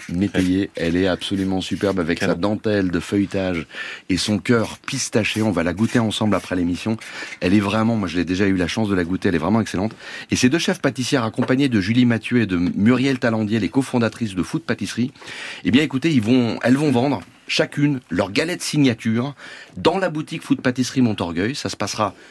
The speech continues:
Speaker 1: le samedi quatorze janvier prochain et les bénéfices seront reversés à la Maison des Femmes à Saint-Denis, un lieu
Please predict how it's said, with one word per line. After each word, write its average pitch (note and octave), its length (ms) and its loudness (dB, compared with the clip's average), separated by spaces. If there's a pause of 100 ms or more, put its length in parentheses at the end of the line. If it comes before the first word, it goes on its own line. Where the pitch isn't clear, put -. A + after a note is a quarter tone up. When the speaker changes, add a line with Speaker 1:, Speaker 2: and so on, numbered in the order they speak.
(160)
Speaker 1:
le F2 140 0
samedi D#3+ 380 0
quatorze G#2+ 420 -2
janvier F2+ 300 0
prochain F2+ 340 -4
et A#2+ 80 2
les F2 80 0
bénéfices A#2 420 -2
seront A2+ 280 0
reversés G#2+ 480 -2 (300)
à E2+ 100 -2
la E2+ 80 2
Maison C3 260 4
des A#2+ 120 4
Femmes B2+ 200 0
à E2+ 60 -2
Saint-Denis, A#2 400 2 (340)
un F#2+ 140 2
lieu C3 260 4